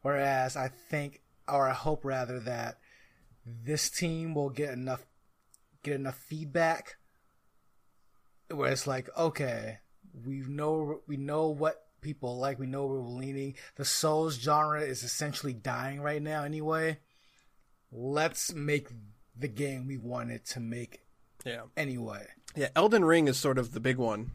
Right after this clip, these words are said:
Speaker 2: Uh, we don't know a lot about that, but that's From's next game, I, I suppose. And the rumor is that Microsoft might have somehow snagged it exclusive. So we'll see
Speaker 1: That
Speaker 2: how
Speaker 1: would
Speaker 2: that
Speaker 1: be a big
Speaker 2: goes.
Speaker 1: get.
Speaker 2: But, but all right, that's gonna do it.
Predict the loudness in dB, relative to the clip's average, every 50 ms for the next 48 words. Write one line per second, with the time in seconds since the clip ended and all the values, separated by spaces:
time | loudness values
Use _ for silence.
0 | -8 -2 0 0 2 4 4 4 4 6 6 6 8 8 8 8 6 6 6 6
1 | 6 4 4 2 2 2 0 -2 0 2 2 2 2 -2 -8 -10 -14 _ -20 _
2 | -18 -16 -4 0 4 4 4 4 2 2 0 0 0 -2 -6 -2 0 2 4 4
3 | 4 2 0 -2 -4 -8 -10 -8 -10 -2 2 4 4 6 6 4 2 0 2 6
4 | 6 8 8 8 8 8 8 6 4 4 4 4 2 2 2 0 0 0 2 2
5 | 2 4 4 2 0 -4 -10 -18 -18 -14 -8 -4 -2 -2 0 0 -2 -2 -2 0
6 | 2 2 2 2 0 -2 -2 -6 -4 -2 -2 -2 0 -2 -4 -4 -6 -6 -12 -20
7 | -20 -20 -20 -20 -20 -20 -20 _ -6 -4 -2 -2 -2 -2 -2 -2 0 0 0 0
8 | 0 0 0 0 0 0 -2 -6 -8 -10 -10 -10 -10 -14 _ -20 -20 _ _ _
9 | _ _ -4 -2 -2 -2 -4 -8 _ _ _ -20 -20 -20 6 12 12 12 12 12
10 | 12 12 10 8 8 8 8 6 6 8 8 6 6 6 6 4 2